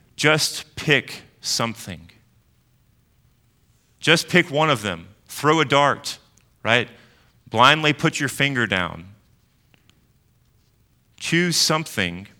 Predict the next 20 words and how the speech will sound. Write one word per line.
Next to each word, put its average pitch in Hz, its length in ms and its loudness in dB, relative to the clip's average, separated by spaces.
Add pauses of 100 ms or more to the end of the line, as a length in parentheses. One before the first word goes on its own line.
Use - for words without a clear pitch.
(640)
and 117 160 -2
commit 123 340 0
to 104 180 -6
it. - 140 -12 (760)
Don't 165 280 2
fear 180 280 6
messing 170 360 2
up. 113 200 2
That's 117 240 0
bound 127 360 2
to 117 80 2
happen, 104 500 -2 (1120)
right? 98 200 -16 (100)
Don't 143 260 2
fear 147 520 2 (1600)
making 139 360 2
a 143 60 4
fool 143 280 0
of 110 80 -2
yourself, 117 720 -4